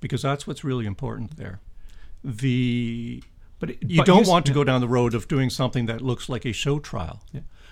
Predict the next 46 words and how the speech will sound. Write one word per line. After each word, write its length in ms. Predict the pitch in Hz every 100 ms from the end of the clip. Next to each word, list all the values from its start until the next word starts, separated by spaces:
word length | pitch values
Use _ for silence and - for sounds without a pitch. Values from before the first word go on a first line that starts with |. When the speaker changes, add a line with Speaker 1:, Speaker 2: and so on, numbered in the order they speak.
| -
Speaker 2:
But 100 | -
Speaker 1:
You 60 | 139
Speaker 2:
it 40 |
Speaker 1:
don't 220 | 156 160 196
want 240 | 143 131
to 80 | 139
go, 100 | 135
because 360 | - - 139
that 380 | 107 143 156 - - -
is 140 | 135
propaganda 560 | - 123 123 110 104 98
for 120 | 127
the 80 | 98
other 140 | 90
side. 380 | - 107 92 82 - -
Speaker 2:
Yes, 240 | 170 135
if 100 | 156
you 80 | 185
get 160 | 190 170
into, 240 | 151 135
like, 180 | 127 123
Guantanamo 680 | 117 120 113 123 120 120 113
or 180 | 110 107
Soviet-style 800 | 127 117 110 92 - 104 98
show 240 | 104 113 110
trials, 560 | 104 90 85 - - -
then 540 | 117 110 107 107 101 - - -
you're 140 | 123
probably 260 | 123 117 110
defeating 400 | 127 - 120 117
your 160 | 107
own 160 | 107 104
message. 460 | 113 110 104 101 - - -
But 160 | 139 139
using 400 | 160 226 202 156
your 300 | 147 170 151
own 200 | 151 127
terms 400 | 160 165 123 107
of 120 | 101
what 180 | 107 -
theater 340 | 147 135 107
is, 440 | 104 - 135 - -
Speaker 1:
Mm-hmm. 160 | 131
Speaker 2:
as 180 | 175 117
you 120 | 123
described, 580 | 113 110 131 113 110 -